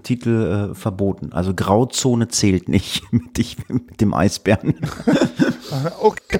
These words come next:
Speaker 2: wenn das heute verboten ist, dann ist es verbo-, ist auch kein Schlager, ne?
Speaker 1: Ja, aber du war,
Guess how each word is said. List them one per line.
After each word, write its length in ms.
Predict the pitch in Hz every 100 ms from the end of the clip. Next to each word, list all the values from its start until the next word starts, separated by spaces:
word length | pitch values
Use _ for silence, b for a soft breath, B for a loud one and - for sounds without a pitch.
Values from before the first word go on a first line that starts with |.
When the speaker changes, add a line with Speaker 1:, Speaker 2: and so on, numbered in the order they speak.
| -
Speaker 2:
wenn 100 | 175
das 220 | 170 -
heute 200 | 175 185
verboten 600 | 165 160 131 156 156 - 180
ist, 220 | - -
dann 160 | 127 -
ist 180 | - -
es 100 | -
verbo-, 260 | 156 139
ist 140 | 147 156
auch 120 | 151
kein 140 | 127
Schlager, 400 | 101 98 87 80 92
ne? 140 | 135 - B B B B B B B B B _
Speaker 1:
Ja, 180 | 92 80
aber 320 | 82 95 87
du 80 | -
war, 240 | 95 98